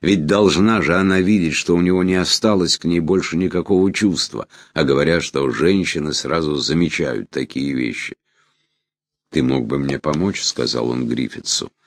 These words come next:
"Милый мой, перестань ты, Бога ради, делать из мухи слона. Никто, поверь мне, от этого не умирает.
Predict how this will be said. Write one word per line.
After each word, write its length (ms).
"Милый 480
мой, 280
перестань 560
ты, 180
Бога 380
ради, 260
делать 400
из 160
мухи 300
слона. 520
Никто, 600
поверь 440
мне, 200
от 100
этого 300
не 120
умирает. 600